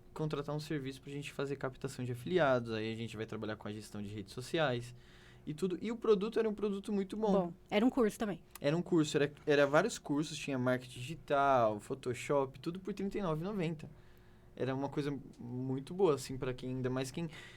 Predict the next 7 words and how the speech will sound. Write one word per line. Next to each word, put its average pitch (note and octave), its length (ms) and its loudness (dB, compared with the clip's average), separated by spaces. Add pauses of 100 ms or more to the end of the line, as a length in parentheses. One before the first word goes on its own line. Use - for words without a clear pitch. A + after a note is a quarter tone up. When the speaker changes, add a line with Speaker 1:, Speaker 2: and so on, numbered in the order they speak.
(220)
Speaker 1:
tá C#3 100 -8
saindo C3+ 280 -2
agora B2 260 2
da, A#2+ 360 6
do, A2+ 480 -2
do A#2 140 -2
ensino A#2 600 -4